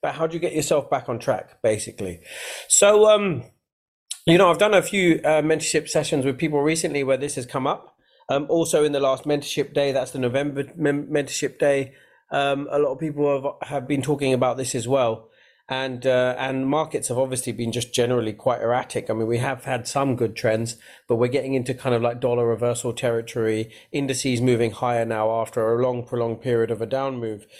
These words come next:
And, and really, how do you navigate that? Because your trends that you might be used to be, um, trading, uh, are ending and they're, and they're reversing. So you've gotta, you've gotta really navigate that situation well. And this could be the time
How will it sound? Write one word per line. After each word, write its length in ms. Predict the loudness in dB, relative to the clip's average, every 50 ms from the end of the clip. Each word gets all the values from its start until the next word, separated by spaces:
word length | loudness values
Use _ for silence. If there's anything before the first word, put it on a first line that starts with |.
| -20 -20 _ _
And, 200 | -4 -4 -4 -2
and 220 | -2 0 0 2 4
really, 260 | 4 4 4 2 2
how 140 | 2 0 -2
do 100 | -2 -2
you 60 | 0
navigate 460 | 0 0 0 0 0 0 -2 -2 -2
that? 220 | -2 -2 -2 -2
Because 280 | -6 -4 -2 -2 -2 0
your 120 | 0 0
trends 460 | 0 0 0 0 2 2 0 -2 -2 0
that 180 | -2 -2 0
you 100 | 0 0
might 300 | 2 2 0 -2 -4 -4
be 80 | -4 -2
used 260 | 0 0 -2 -2 -2
to 60 | -4
be, 340 | -2 2 2 2 2 0 -2 -8 -18 _ _ _ _
um, 400 | -2 -2 -2 -2 -2 -4 -6 -8
trading, 540 | -4 -2 0 0 2 2 0 -2 -2 -4 -4
uh, 220 | -2 0 2 2 2
are 200 | 2 2 2 2
ending 360 | 2 0 -2 -2 -2 -2 -2
and 100 | -2 0
they're, 180 | 0 0 -2
and 160 | -2 -2 -2 0
they're 80 | 0
reversing. 600 | 0 0 0 0 0 0 -2 -4 -6 -10 -10 -10 -8
So 340 | -4 0 2 2 2 0 -4 -10 -20 -20 -20 -10 _
you've 160 | -2 0 2
gotta, 220 | 2 0 0 -2 -2
you've 160 | -4 -2 0
gotta 200 | 2 2 2 2
really 260 | 2 0 0 0 0
navigate 420 | 0 0 0 -2 -2 -2 -2 -2 -2
that 140 | -2 -4
situation 540 | -6 -6 -6 -2 0 2 2 2 0 -2 0
well. 260 | 0 0 2 0 0
And 140 | -2 -2 -2
this 120 | -2 -2 -2
could 200 | -6 -8 -6 -4
be 80 | -4
the 100 | -2 -2
time 400 | -4 -2 -2 0 0 0 0 -2